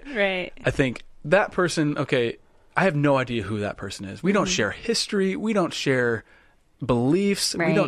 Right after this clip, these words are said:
Speaker 1: Right.
Speaker 2: like, we don't agree on any, like, as far as I know, we agree on nothing.
Speaker 1: Yeah.
Speaker 2: It's purely physical, this, like, this
Speaker 1: Yes,
Speaker 2: tendency
Speaker 1: and
Speaker 2: to,
Speaker 1: I
Speaker 2: like
Speaker 1: think that's what I was meaning.
Speaker 2: Yeah.
Speaker 1: Like, in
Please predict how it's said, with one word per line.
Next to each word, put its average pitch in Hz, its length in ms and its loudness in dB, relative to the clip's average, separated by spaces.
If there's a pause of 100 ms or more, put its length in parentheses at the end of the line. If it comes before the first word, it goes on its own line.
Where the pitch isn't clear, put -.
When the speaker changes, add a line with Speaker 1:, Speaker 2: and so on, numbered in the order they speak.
(120)
Speaker 1:
Right. - 100 -8
Speaker 2:
like, 143 120 -2
we 196 80 -2
don't 214 180 4
agree 143 300 2
on 131 240 0
any, 214 220 2
like, 156 200 0 (160)
as - 80 -2
far 190 160 6
as 190 100 4
I 190 60 4
know, 175 160 4
we 180 140 2
agree 151 200 4
on 120 220 2
nothing. 110 480 0
Speaker 1:
Yeah. 156 200 -2 (500)
Speaker 2:
It's - 180 -2
purely 247 540 2
physical, 123 480 -2
this, 110 240 -2
like, 113 200 0
this - 280 0
Speaker 1:
Yes, 185 220 2
Speaker 2:
tendency 143 300 2
Speaker 1:
and 208 60 8
Speaker 2:
to, 214 60 6
Speaker 1:
I - 20 6
Speaker 2:
like 123 100 4
Speaker 1:
think 233 180 2
that's 165 260 0
what 151 80 0
I 139 100 0
was 147 160 -4
meaning. 151 480 -4
Speaker 2:
Yeah. 113 180 2
Speaker 1:
Like, 147 360 0 (100)
in 160 340 0